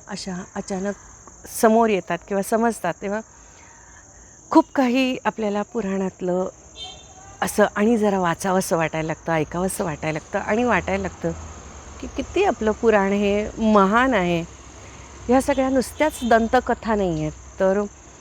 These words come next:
हे मोटिवेशनल, सगळे मोटिवेशनल ग्रंथ आहेत हे सगळे. मो-, ह्याच्यामधून तुम्ही राहावं कसं, जगावं कसं, हे याच्यामधनं सांगितलं जातं.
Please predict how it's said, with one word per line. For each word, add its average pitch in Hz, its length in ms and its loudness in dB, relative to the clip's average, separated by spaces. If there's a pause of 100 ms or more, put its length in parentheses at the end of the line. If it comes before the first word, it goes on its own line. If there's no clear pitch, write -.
(300)
हे 254 160 2
मोटिवेशनल, 233 1400 2 (240)
सगळे 185 540 0 (720)
मोटिवेशनल 208 880 0
ग्रंथ 147 400 -2
आहेत 120 180 0
हे 131 100 -6
सगळे. 127 340 -10 (960)
मो-, 196 320 4 (100)
ह्याच्यामधून 247 600 2
तुम्ही 247 320 2
राहावं 233 400 2
कसं, 170 420 -4 (580)
जगावं 220 400 4
कसं, 180 340 -4
हे 196 260 -2
याच्यामधनं 185 540 -2
सांगितलं 160 480 -2
जातं. 156 320 -6